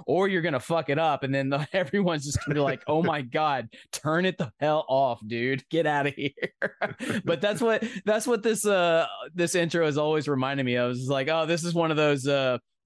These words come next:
Guitar Center riffs where you go in like,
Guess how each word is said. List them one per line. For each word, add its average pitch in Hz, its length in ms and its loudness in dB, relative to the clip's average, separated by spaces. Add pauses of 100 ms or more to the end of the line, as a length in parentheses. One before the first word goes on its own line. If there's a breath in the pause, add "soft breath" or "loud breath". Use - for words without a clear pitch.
Guitar 156 400 0
Center 131 540 -2
riffs 127 480 0
where 131 160 2
you 123 160 0
go 139 200 2
in 139 220 0
like, 147 220 0